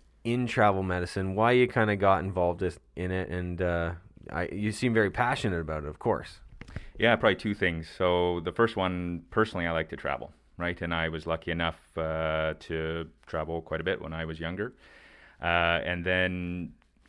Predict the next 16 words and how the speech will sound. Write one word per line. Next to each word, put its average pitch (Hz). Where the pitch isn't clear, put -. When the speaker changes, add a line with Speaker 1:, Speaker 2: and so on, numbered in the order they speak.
Speaker 2:
you 92
know, 82
through 80
school, 101
I 80
did 80
degrees 80
in 80
immunology, 82
microbiology, 80
of -
course, 78
going 78
through 73
medical 80
school. 78